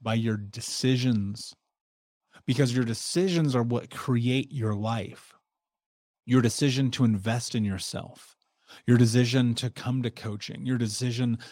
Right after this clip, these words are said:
to come to Unbroken Con, your decision to be a V I P, your decision to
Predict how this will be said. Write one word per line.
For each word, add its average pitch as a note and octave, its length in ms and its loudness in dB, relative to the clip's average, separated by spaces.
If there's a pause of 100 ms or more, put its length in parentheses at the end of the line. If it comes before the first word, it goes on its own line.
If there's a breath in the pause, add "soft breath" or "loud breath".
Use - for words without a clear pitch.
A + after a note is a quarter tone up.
to - 80 -6
come C3+ 340 -2
to B2+ 140 -2
Unbroken G#2 540 -2
Con, G2 280 -8
your G#2+ 120 -4
decision B2 520 -2
to A#2 60 -2
be C3+ 340 0
a C#3 60 4
V A#2 240 0
I G#2 140 -4
P, G2+ 260 -10 (220 loud breath)
your B2 120 2
decision B2+ 600 0
to B2 260 0